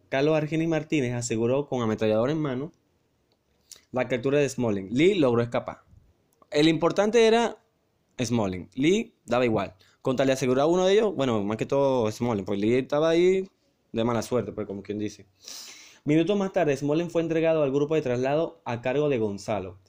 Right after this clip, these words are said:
Sepúlveda, el cual llevó al rehén al apartamento del artista plástico Ángel Luque. No sé quién es.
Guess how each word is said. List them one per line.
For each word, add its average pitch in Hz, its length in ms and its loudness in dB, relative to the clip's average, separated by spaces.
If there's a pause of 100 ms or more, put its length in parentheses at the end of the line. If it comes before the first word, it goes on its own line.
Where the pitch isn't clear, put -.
(340)
Sepúlveda, 110 1080 -2 (540)
el 143 300 0
cual 156 260 2
llevó 143 240 2
al 160 180 0
rehén 170 280 -2
al 160 80 -2
apartamento 131 500 -2
del 135 140 0
artista 127 360 -4
plástico 147 440 -6
Ángel 131 320 -2
Luque. 104 380 -6
No 117 220 -4
sé 110 240 -2
quién 92 300 -6
es. 90 140 -12